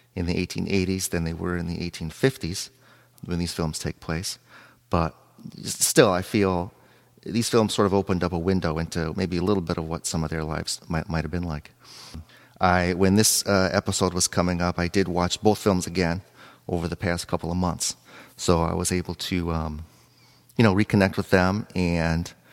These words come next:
reaffirmed how great they were. You know, on a second viewing, I felt, I feel like they were just as good <laughs> as they were the first time.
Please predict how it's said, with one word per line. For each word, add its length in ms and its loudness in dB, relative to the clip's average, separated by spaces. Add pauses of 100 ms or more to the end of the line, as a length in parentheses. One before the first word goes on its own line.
(500)
reaffirmed 500 6
how 140 6
great 220 6
they 120 2
were. 220 -2
You 80 2
know, 120 4
on 160 4
a 60 0
second 360 0
viewing, 300 2
I 120 2
felt, 260 0
I 100 -2
feel 220 2
like 140 0
they 100 2
were 120 0
just 220 -6
as 80 -6
good 140 2
<laughs> 60 2
as 80 2
they 160 6
were 120 2
the 100 -2
first 200 2
time. 160 -6